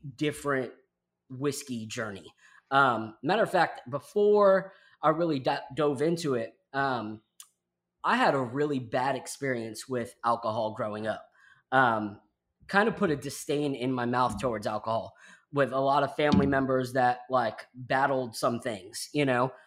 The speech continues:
um, including my stepdad. Um, so when I was, like, about seventeen, eighteen, I actually was something called straight edge,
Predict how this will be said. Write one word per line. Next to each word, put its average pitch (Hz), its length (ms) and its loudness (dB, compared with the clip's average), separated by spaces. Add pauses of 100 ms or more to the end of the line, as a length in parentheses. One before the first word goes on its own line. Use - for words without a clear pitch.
(180)
um, 127 400 6
including 143 480 0
my 117 100 -2
stepdad. 104 600 -4 (480)
Um, 120 460 2
so 151 520 4 (200)
when 147 160 2
I 170 160 8
was, 175 760 6 (560)
like, 123 340 -2 (100)
about 139 360 2 (840)
seventeen, 170 880 -2
eighteen, 196 600 0 (140)
I 139 560 2
actually 156 460 -2
was 131 440 -6
something 147 760 -2
called 135 480 0
straight 131 400 -4
edge, 240 380 -2